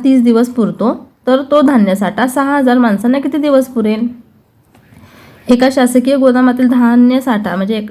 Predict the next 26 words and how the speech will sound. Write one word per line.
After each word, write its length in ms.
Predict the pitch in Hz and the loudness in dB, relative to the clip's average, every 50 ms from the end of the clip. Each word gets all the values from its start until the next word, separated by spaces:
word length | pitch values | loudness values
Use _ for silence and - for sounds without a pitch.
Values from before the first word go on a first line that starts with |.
| - - | -14 -10
शासकीय 460 | - 240 202 208 208 - - 240 240 | -6 -4 -4 -4 -4 -4 -2 0 2
गोदाम 340 | 247 240 226 220 240 240 247 | 2 2 2 2 2 2 2
आहे, 160 | 233 220 220 220 | 2 0 0 0
गोडाऊन 420 | 220 220 214 214 214 226 240 247 | 0 0 0 0 2 2 2 2
आहे, 260 | 240 226 202 254 311 - - - - - _ _ _ - | 2 2 0 0 -2 -4 -8 -16 -20 -20 _ _ _ -6
त्याच्यामध्ये 480 | - 214 214 247 240 247 247 240 247 262 | -4 -2 0 2 2 2 2 2 2 2
जे 160 | 240 247 262 | 2 2 0
ग्रेन्स 420 | 254 233 240 233 240 247 269 254 269 | 2 2 2 2 2 0 0 0 0
आहे 300 | 247 233 208 226 247 285 - - - _ _ _ - - | 0 0 0 0 -2 -4 -8 -14 -20 _ _ _ -4 0
ते 180 | 233 262 302 302 - - | 0 0 0 -2 -2 0
चार 220 | 262 254 269 269 | 2 2 2 2
हजार 280 | 277 277 254 269 269 277 | 2 0 0 2 0 0
माणसे 340 | 269 269 262 262 254 269 | 0 2 2 2 2 0
असतील 300 | 269 262 254 - 269 254 | -2 -2 -2 -2 -2 -2
तर 80 | 277 277 | 0 0
किती 180 | 269 262 254 262 | 0 0 0 2
दिवस 240 | 254 262 269 262 | 2 2 2 0
पुरतोय 340 | 254 254 254 247 240 254 233 | 0 -2 -2 0 0 0 0
त्यांना? 380 | 240 254 240 233 226 233 240 254 285 - - - - - | 2 2 0 0 2 0 0 -2 -4 -8 -14 -16 -6 -2
तीस 240 | 294 269 247 196 202 | 2 2 2 2 2
दिवस. 300 | 165 147 165 175 - - _ _ _ _ _ _ _ _ _ - | -4 -6 -8 -10 -14 -18 _ _ _ _ _ _ _ _ _ -2
जर 140 | 214 262 269 | 0 0 2
माणसांची 500 | 277 262 247 247 240 277 277 277 269 311 | 2 4 2 2 2 0 -2 -2 -2 -4
संख्या 300 | 302 330 294 294 330 330 | -2 -2 -2 -2 0 0
वाढवली, 500 | 339 330 311 247 214 190 165 151 151 170 160 - _ _ _ _ _ _ _ - | 2 2 2 2 2 0 -2 -4 -8 -10 -12 -16 _ _ _ _ _ _ _ -8
तर 260 | - 240 233 254 | -4 -2 -2 -2